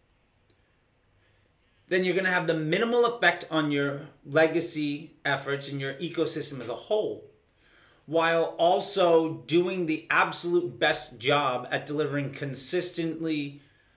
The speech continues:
uh, stable results in a fashion that you can predict. 'Cause remember, we're going off of a one-day click, maybe one-day view,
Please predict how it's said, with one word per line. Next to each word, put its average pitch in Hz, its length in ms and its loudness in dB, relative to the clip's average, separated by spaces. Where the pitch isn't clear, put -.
uh, 143 460 2
stable 175 920 2
results 147 560 0
in 139 80 -2
a 135 40 -4
fashion 139 520 -2
that 135 80 -6
you 139 100 -12
can 127 180 -12
predict. 160 760 2
'Cause 143 140 -8
remember, 139 240 -4
we're 120 80 -6
going 135 160 -4
off 120 140 -8
of 117 100 -12
a 120 40 -6
one-day 131 400 -4
click, 131 320 -6
maybe 123 300 -4
one-day 127 300 -4
view, 123 180 -4